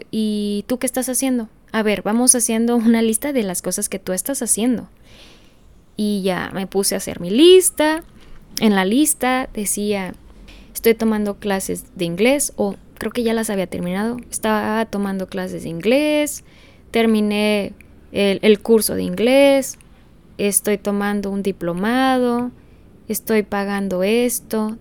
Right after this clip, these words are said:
tengo este proyecto en mente, que ya lo estoy, eh, ejecutando, que ya estoy teniendo manos a la obra sobre eso, estoy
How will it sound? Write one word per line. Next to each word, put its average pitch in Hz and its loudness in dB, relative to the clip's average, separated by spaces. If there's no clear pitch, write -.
tengo 214 0
este 202 -4
proyecto 180 -4
en 175 -8
mente, 254 0
que 202 -2
ya 202 0
lo 190 0
estoy, 190 -4
eh, 180 -6
ejecutando, 240 0
que 196 -6
ya 202 0
estoy 214 0
teniendo 214 -2
manos 226 4
a 208 -6
la 190 -4
obra 208 -4
sobre 190 2
eso, 240 0
estoy 240 2